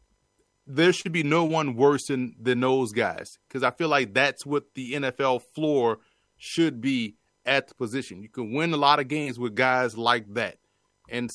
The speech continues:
anybody below that, to me, is, is, should be a backup, right? 'Cause I feel like those guys kinda set the floor for what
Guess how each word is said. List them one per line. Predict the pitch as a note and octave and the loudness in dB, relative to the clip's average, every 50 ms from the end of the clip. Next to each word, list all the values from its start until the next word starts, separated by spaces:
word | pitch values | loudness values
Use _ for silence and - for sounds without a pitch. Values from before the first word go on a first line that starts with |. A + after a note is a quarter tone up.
| - _ - | -14 _ -8
anybody | D3 E3+ F#3+ E3 F3+ F3 D3+ C3 | -2 -2 2 4 4 4 4 4
below | C#3+ C3+ B2 C3 D#3 E3 C#3+ | 2 2 4 2 0 0 2
that, | A#2+ B2+ B2 A#2 - | 2 0 0 0 -4
to | - | -10
me, | A#2 C3+ C3+ C3 B2+ A#2+ | -10 -6 -6 -4 -4 -4
is, | A#2+ A#2 G2 G2+ - _ _ _ _ | -6 -6 -8 -10 -16 _ _ _ _
is, | - C3 A#2+ A2 - - - - _ _ _ _ | -6 -6 -4 -6 -8 -12 -16 -18 _ _ _ _
should | - - F3+ E3+ C#3 | -4 -2 0 0 2
be | D3 D3 | 2 2
a | B2+ | 2
backup, | G2 C#3 C3+ A#2 - - - - - _ _ _ _ _ _ - | 4 4 4 4 2 -2 -8 -14 -14 _ _ _ _ _ _ 0
right? | B2+ C3 C#3+ C3+ - _ _ _ _ _ - | 2 2 2 2 -2 _ _ _ _ _ -4
'Cause | - D3 C3+ | -2 -2 0
I | C#3+ C3+ | -2 -2
feel | - F3+ D#3+ | -2 -2 0
like | D3 C3+ - | 0 0 0
those | - E3 E3 D#3 C3 | 0 0 0 0 0
guys | D3+ C#3+ C3+ C3 B2+ | 2 4 4 2 2
kinda | - - D3 C#3+ B2+ A#2 | -2 -4 -4 -4 -4 -4
set | - - - E3 D#3+ - | -6 -4 -4 -4 -2 -2
the | - B2 | -6 -6
floor | - - - D#3 D#3+ D3 D3 | -6 -8 -6 -4 -2 -2 -2
for | - - B2 B2 | -2 -4 -6 -2
what | B2+ C#3+ C#3 C3+ - | 0 0 0 -2 -4